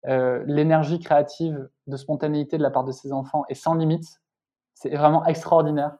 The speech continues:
euh, et j'ai énormément appris à leur contact. Les yeux qui pétillent, les idées qui fusent, euh, les mots, euh, ça a été quelque chose de, de vraiment hyper rafraîchissant.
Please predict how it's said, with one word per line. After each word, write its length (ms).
euh, 180
et 100
j'ai 240
énormément 380
appris 240
à 40
leur 160
contact. 480
Les 300
yeux 80
qui 160
pétillent, 720
les 240
idées 200
qui 180
fusent, 560
euh, 280
les 160
mots, 480
euh, 320
ça 180
a 40
été 180
quelque 160
chose 260
de, 140
de 100
vraiment 460
hyper 240
rafraîchissant. 840